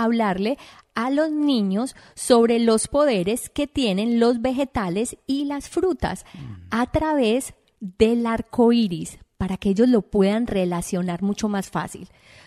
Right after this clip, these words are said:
Speaker 1: Porque hay veces se nos olvida que los niños son niños y hay veces les hablamos muy fuerte. Tenemos que hablarles
Speaker 2: Sí.
Speaker 1: con lo que les gusta.
Speaker 2: Tienes que comer porque estás creciendo. Y como niño dices tú, "¿Y a mí, a mí qué me importa?". O sea, no, no, no entiendes el concepto de estás creciendo.
Speaker 1: Exacto.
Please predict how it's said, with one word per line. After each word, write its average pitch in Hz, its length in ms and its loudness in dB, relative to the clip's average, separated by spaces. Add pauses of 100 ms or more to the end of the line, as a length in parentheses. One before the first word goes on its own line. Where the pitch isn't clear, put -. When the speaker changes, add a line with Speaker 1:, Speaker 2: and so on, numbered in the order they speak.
(120)
Speaker 1:
Porque 175 220 -4
hay 170 60 0
veces 202 300 -4
se 226 100 0
nos 165 160 -4
olvida 202 500 0
que 226 140 -4
los 196 100 -2
niños 180 280 -4
son 247 140 -4
niños 220 300 -2
y 220 40 2
hay 196 60 0
veces 180 220 -2
les 226 100 0
hablamos 180 380 -4
muy 247 140 0
fuerte. 254 580 -2
Tenemos 180 340 -4
que 285 220 -2
hablarles 294 540 0
Speaker 2:
Sí. - 20 -12
Speaker 1:
con 294 100 0
lo 262 80 6
que 220 120 2
les 196 120 4
gusta. 269 400 2
Speaker 2:
Tienes 202 240 -2
que 202 140 -2
comer 196 380 4
porque 156 160 -2
estás 180 260 0
creciendo. 165 540 2
Y 143 80 -8
como 135 240 -2
niño 156 180 2
dices 147 100 -2
tú, 143 120 -6
"¿Y 120 100 -4
a 117 60 -6
mí, 113 120 -10
a 113 60 -8
mí 127 80 -8
qué 147 140 -6
me 151 80 -2
importa?". 120 340 -6
O - 60 -14
sea, 139 100 -2
no, 147 140 -2
no, 156 120 4 (140)
no 156 120 4
entiendes 185 360 4
el 151 140 6
concepto 135 560 4
de 131 80 8
estás - 260 0
creciendo. 143 540 4
Speaker 1:
Exacto. 90 280 -10